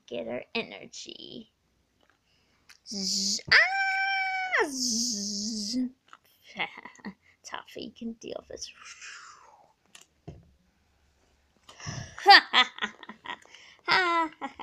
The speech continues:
I'm gonna destroy everyone who gets in my way. <laughs> Not so fast, huh? It's me, Super Lolopsy. Going,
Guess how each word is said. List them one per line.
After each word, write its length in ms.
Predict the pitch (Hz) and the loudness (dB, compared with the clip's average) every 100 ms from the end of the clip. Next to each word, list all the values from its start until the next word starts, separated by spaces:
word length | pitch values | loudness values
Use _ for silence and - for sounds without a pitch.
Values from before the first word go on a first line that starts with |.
| - - 339 277 | -12 -10 -10 -2
I'm 220 | 294 269 | 0 0
gonna 220 | 240 214 196 | -2 -2 -2
destroy 520 | 196 - 208 220 - - | -2 -2 0 0 -2 8
everyone 560 | 311 247 208 202 214 226 | 10 12 10 2 2 0
who 160 | 254 220 | -2 -6
gets 340 | 220 233 233 | 2 2 2
in 220 | 254 247 | -6 -4
my 340 | 233 220 226 247 | -4 -2 -2 -2
way. 640 | 208 185 - 53 53 214 - | 0 0 0 -4 -4 -6 -8
<laughs> 80 | - | -8
Not 120 | 302 - - - - - 226 - 233 233 _ _ _ - - _ _ - - 302 605 539 - | -8 -8 -16 -14 -16 -16 -20 -20 -20 -20 _ _ _ -20 -20 _ _ -20 -10 0 0 0 0
so 140 | 466 466 508 523 | 0 2 0 2
fast, 760 | 539 427 320 262 247 - - - _ - | 6 6 4 -4 -10 -14 -18 -20 _ -6
huh? 220 | 208 302 480 _ _ _ _ - - _ - | 0 0 -2 _ _ _ _ -20 -20 _ -8
It's 260 | 480 - - | -8 -8 -6
me, 380 | 523 415 320 311 | -2 0 -2 -6
Super 520 | - - 571 571 453 480 494 508 494 480 539 | -8 4 4 6 4 4 4 4 6 8 8
Lolopsy. 1500 | 587 571 571 554 508 - - 453 453 427 392 359 320 277 269 _ _ _ _ _ _ | 8 8 8 6 4 -4 -2 2 4 4 2 0 0 -4 -8 _ _ _ _ _ _
Going, 400 | 440 427 403 370 | -4 -2 -2 -8